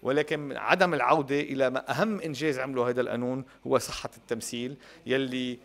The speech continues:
اليوم في ثلاث أمور أساسية انحكت من زملاء. حكي الزميل جورج عقاس عن مفهوم حق التصويت وحق الانتخاب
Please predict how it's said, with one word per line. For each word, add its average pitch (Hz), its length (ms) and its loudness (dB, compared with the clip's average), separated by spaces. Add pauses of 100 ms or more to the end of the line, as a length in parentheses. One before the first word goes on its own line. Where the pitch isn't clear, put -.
(300)
اليوم 165 280 4
في 151 160 -4
ثلاث 214 280 8
أمور 180 240 4
أساسية - 440 0
انحكت - 680 -6
من 123 140 -6
زملاء. 120 540 4 (460)
حكي 165 560 4
الزميل 143 420 2
جورج 143 300 4
عقاس 151 600 4 (340)
عن 131 420 2 (1000)
مفهوم 165 640 12 (440)
حق - 380 2 (300)
التصويت 190 760 0 (640)
وحق 143 380 2
الانتخاب 156 720 0